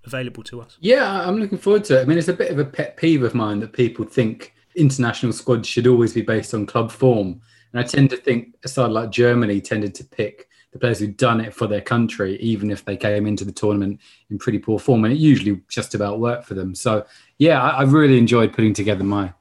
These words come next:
Speaker 2: personal eleven. And, um, I tried not to look too much at the listener suggestion 'cause I didn't want to influence my thinking. But I bet there's some real, like, really good shouts in there.
Speaker 1: There were incredible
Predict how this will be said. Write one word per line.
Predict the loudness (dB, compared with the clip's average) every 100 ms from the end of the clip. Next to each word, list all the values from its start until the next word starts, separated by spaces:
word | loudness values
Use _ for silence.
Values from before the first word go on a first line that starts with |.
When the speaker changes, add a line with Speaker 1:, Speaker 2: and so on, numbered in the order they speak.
| _
Speaker 2:
personal | -4 -4 -2 -2 -2
eleven. | -2 -4 -6
And, | -6 -8 _ -20 -20 _ -10
um, | -6 -4 -4
I |
tried | -2 2 4
not | 2 2
to | 2
look | 2
too | 0 2 4
much | 4 0 -4
at | -2
the | 0 0 -2 -6 _
listener | 2 4 2 0 -2
suggestion | -2 -4 -2 -2 -4 -10 -10
'cause | -8
I | -4
didn't | 0
want | 0
to | 2
influence | 0 0 -2 -2
my | -4
thinking. | -2 -2 -2 -4 -10 -12 -16 -4
But | -2
I |
bet | 0 0 2
there's | 0
some | 2 4
real, | 6 4 2 -4 _
like, | -8 -8 -4
really | 0 2 2 0
good | -4 -8
shouts | -6 -6 -8 -10
in | -12 -10
there. | -14 -6
Speaker 1:
There | 2
were | 4 4
incredible | 0 -8 -6 -4 -2 -4 -6